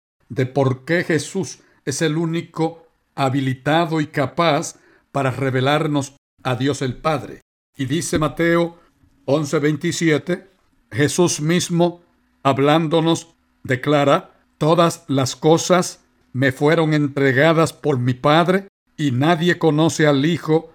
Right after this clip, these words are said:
sino el Padre, ni al Padre conoce alguno sino al Hijo". De estas palabras entonces se desprende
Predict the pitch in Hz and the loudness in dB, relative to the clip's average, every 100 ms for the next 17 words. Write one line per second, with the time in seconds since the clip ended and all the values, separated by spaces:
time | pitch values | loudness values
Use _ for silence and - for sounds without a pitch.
0 | _ - - 143 143 156 156 - _ - | _ -14 -4 0 4 2 2 -8 _ -4
1 | 139 127 - 151 147 147 196 - _ - | -2 -2 2 2 4 2 -2 -6 _ -6
2 | 131 135 131 123 156 170 175 185 185 - | 0 2 0 0 2 4 4 2 0 -8
3 | _ _ - 135 131 160 156 156 151 165 | _ _ -2 0 2 2 2 2 2 2
4 | 165 180 - _ _ - - 160 156 156 | 2 0 -4 _ _ -10 -2 2 4 2
5 | - _ _ _ 135 131 - - 175 - | -2 _ _ _ -2 -2 -2 -4 -4 -4
6 | 156 110 _ _ _ _ _ - 117 120 | -8 -12 _ _ _ _ _ -4 -2 -2
7 | - 135 - 143 135 147 147 151 151 160 | -2 -4 0 0 2 4 2 2 0 2
8 | 160 165 - 151 151 - 165 151 156 180 | 2 0 0 2 0 2 2 4 2 0